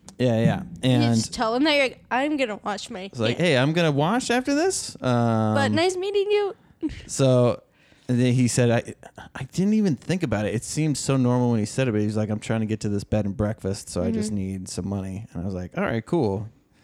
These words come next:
Speaker 1: And I gave him a fiver. And,
Speaker 2: Mm-hmm.
Speaker 1: and then I was on, I, and then I literally walked into the Keller and
Speaker 2: Yeah.
Speaker 1: saw Clifton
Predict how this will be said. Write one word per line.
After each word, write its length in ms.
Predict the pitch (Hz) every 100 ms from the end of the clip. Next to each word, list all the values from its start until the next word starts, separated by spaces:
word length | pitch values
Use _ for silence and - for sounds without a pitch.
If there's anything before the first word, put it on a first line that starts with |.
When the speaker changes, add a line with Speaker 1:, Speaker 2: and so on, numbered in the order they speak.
| _ _ _ _ _ -
Speaker 1:
And 120 | 104
I 60 | 101
gave 100 | 104
him 180 | 101 -
a 60 |
fiver. 480 | - 110 113 98 104 - _ _ - -
And, 160 | 98 92 110 -
Speaker 2:
Mm-hmm. 80 |
Speaker 1:
and 120 | 101 104
then 280 | 107 104 -
I 60 |
was 160 | 104 107
on, 220 | 110 107 -
I, 120 | 107
and 180 | 127 147
then 140 | 147
I 80 | 131
literally 400 | 131 139 127 117
walked 380 | 110 107 101 - _ -
into 160 | 104
the 60 | 95
Keller 260 | - 95 90
and 200 | 87 87
Speaker 2:
Yeah. 180 | 208 92 - _ _
Speaker 1:
saw 260 | - 104 92
Clifton 560 | - 101 - 98 101